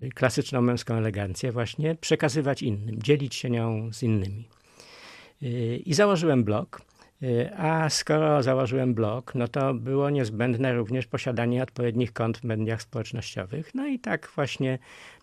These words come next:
mm, człowiek, który budował mi tę, tę stronę, ten blog, założył mi konta na, we wszystkich mediach społecznościowych, y, jakie wówczas były dostępne. Facebook to, to była podstawa, ale też takie jak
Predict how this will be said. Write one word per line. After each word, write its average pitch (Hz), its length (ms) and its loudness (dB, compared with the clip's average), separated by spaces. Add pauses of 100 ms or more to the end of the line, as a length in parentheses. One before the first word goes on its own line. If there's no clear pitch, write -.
mm, 120 220 0
człowiek, 123 420 0
który 110 480 -2 (300)
budował 117 480 4
mi 104 160 0
tę, 104 280 -2
tę 104 140 -4
stronę, 104 520 -2 (320)
ten 110 240 -6
blog, 113 380 -6 (340)
założył 123 460 2
mi 120 140 4
konta 120 500 -2
na, 113 220 0
we 202 160 0
wszystkich - 360 0
mediach 117 280 2
społecznościowych, 117 840 -4 (680)
y, 117 200 -2
jakie 117 340 2
wówczas 110 420 -4
były 117 240 2
dostępne. 113 640 -2 (240)
Facebook 135 360 0
to, 147 100 2 (180)
to 143 120 0
była 135 240 0
podstawa, 113 580 2
ale 143 300 2
też 139 220 -4
takie 120 240 -4
jak 107 200 -2